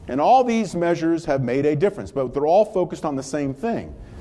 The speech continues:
I've already fallen and broken my leg. I've already coded, and now I'm trying to improve my response after the fact, right? And that's nothing wrong with that. But this is our data today.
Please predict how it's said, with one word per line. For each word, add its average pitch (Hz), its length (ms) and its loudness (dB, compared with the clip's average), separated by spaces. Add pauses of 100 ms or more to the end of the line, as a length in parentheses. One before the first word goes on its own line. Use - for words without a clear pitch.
(380)
I've 143 160 2
already 185 180 4
fallen 156 720 4
and 131 180 -4
broken 143 280 2
my 139 120 2
leg. 143 300 2
I've 107 120 0
already 139 300 0
coded, 143 560 0
and 123 100 -2
now 127 200 -2
I'm 123 100 -2
trying 139 240 -2
to 131 60 -4
improve 131 340 -2
my 139 80 0
response 127 560 -2
after 120 320 -4
the 104 100 -6
fact, - 440 -8
right? 147 340 -2
And 202 100 -6
that's 240 160 -4
nothing 233 220 -2
wrong 220 200 2
with 117 100 -4
that. 78 200 -8 (1000)
But 180 100 -2
this 233 180 -4
is 185 120 -2
our 175 160 6
data 156 340 2
today. 208 420 0